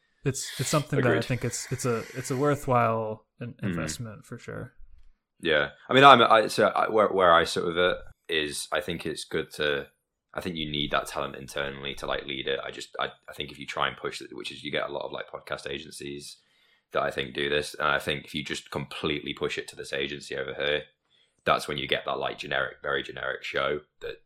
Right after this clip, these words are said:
Speaker 1: doesn't
Speaker 2: Yeah.
Speaker 1: really hit, doesn't resonate.
Speaker 2: Yeah.
Speaker 1: Um, the classic, you know, talking one-on-one interview shows.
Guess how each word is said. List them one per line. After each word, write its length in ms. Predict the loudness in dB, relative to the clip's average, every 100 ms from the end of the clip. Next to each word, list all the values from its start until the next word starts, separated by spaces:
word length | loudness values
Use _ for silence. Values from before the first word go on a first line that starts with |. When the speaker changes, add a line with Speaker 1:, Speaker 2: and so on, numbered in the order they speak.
| -8
Speaker 1:
doesn't 240 | -6 -4
Speaker 2:
Yeah. 100 | -6
Speaker 1:
really 280 | -6 -8 -8
hit, 240 | -6 -6 -6
doesn't 300 | -12 -12 -8
resonate. 540 | -8 -6 -4 -2 -4 _ _ _ -14 -8
Speaker 2:
Yeah. 120 | 0
Speaker 1:
Um, 540 | 4 6 6 2 -2 -6
the 60 | -4
classic, 400 | 0 0 0 -6
you 100 | -6
know, 160 | -8 -8 _ _ _ _ _ _
talking 360 | -4 -4 -4 -12
one-on-one 400 | -10 -10 -6 -6
interview 380 | -8 -10 -8 -6
shows. 520 | -4 -2 -4 -8